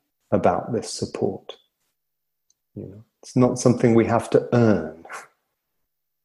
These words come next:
We just have to remember. There's a kind of there-ness, an availability of the sensations of grounding that is, can be such a source of sanity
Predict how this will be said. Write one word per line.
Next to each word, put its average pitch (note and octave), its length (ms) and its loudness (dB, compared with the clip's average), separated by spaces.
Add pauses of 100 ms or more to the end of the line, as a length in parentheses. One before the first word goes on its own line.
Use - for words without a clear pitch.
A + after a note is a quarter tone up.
(320)
We G#2+ 140 2
just A2 240 0
have G#2+ 240 0
to A2+ 100 4
remember. G#2 640 6 (2750)
There's F#2+ 180 -6
a F#2 80 0
kind A2+ 400 0
of F#2 420 0
there-ness, G2+ 1000 0
an G2+ 100 -4
availability G2 1120 0 (380)
of E2+ 440 -6 (400)
the F#2 80 -4
sensations F2+ 680 -4
of E2+ 120 -6
grounding F#2 580 -4
that - 220 -8 (440)
is, - 560 -2
can A#2+ 160 0
be A#2 140 -2
such - 600 -4
a G#3 80 6
source A#2+ 540 2
of F#2+ 160 -4
sanity G#2 960 -4